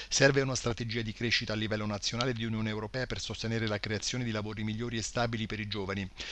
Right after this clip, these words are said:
Per il Comitato è essenziale che i governi compiano massicci sforzi correttivi per evitare che la crisi si aggravi.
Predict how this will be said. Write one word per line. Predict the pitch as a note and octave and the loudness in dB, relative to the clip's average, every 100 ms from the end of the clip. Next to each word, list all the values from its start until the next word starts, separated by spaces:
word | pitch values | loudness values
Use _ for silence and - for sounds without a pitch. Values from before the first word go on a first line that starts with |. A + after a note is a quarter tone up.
| - - | -6 4
Per | B2+ | 4
il | B2 | 6
Comitato | C3+ C3 D3+ D3+ C#3 | 2 4 4 4 4
è | |
essenziale | B2+ - B2 - B2+ | 6 4 2 4 4
che | B2 B2 | 4 0
i | |
governi | A2 A2+ A#2 A#2+ | 0 0 2 0
compiano | G#2+ A#2 G#2+ A2+ | 0 -2 0 0
massicci | G#2+ G#2 - C3+ A#2+ | 0 0 0 0 -2
sforzi | - B2 - A2+ | 0 -2 0 -2
correttivi | A2 G#2 G#2 D3 D3 | -2 -6 -6 -4 -2
per | A#2+ A2 | 0 2
evitare | G#2+ G#2+ A#2 A2+ | 2 4 4 4
che | A2 | 2
la | G#2+ | 0
crisi | - G#2 G#2+ | 0 0 4
si | G#2+ | 4
aggravi. | G#2+ F#2+ F#2 | 4 2 2